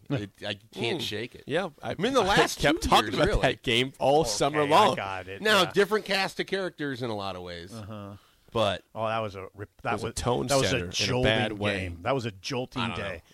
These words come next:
Speaker 1: I mean,
Speaker 2: Everything from the way it looked on the field to what was said after just stood out in
Speaker 1: Jolting.
Speaker 2: a way that should never.
Speaker 3: Came out in
Speaker 1: No.
Speaker 3: a front we didn't
Speaker 1: No,
Speaker 3: expect.
Speaker 1: I remember, like, that game. You know, I always tell you, Jake,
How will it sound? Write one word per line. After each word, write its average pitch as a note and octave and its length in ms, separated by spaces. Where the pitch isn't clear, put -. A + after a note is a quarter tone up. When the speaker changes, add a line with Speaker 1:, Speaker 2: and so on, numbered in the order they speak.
Speaker 1:
I - 60
mean, D3+ 100
Speaker 2:
Everything G3 460
from E3 220
the A#2+ 80
way C3+ 180
it A#2 100
looked C#3+ 240
on C#3 140
the B2 80
field C3 380
to G2+ 100
what G2+ 200
was G#2 120
said F#2+ 240
after F2+ 500
just F#2+ 200
stood A2+ 280
out G2+ 280
in A2+ 140
Speaker 1:
Jolting. G#2 200
Speaker 2:
a - 20
way A2 180
that F#2+ 160
should G#2+ 360
never. F#2 240
Speaker 3:
Came G#2+ 180
out A2 140
in F3 60
Speaker 1:
No. A2 40
Speaker 3:
a - 40
front A#2+ 240
we G#2 80
didn't G#2+ 260
Speaker 1:
No, C#4 160
Speaker 3:
expect. - 240
Speaker 1:
I A#3 160
remember, A3+ 420
like, D#3+ 200
that F#3+ 340
game. C#3+ 320
You D#3 80
know, D3 60
I C3 100
always A2+ 240
tell A#2+ 260
you, A2 60
Jake, A2 360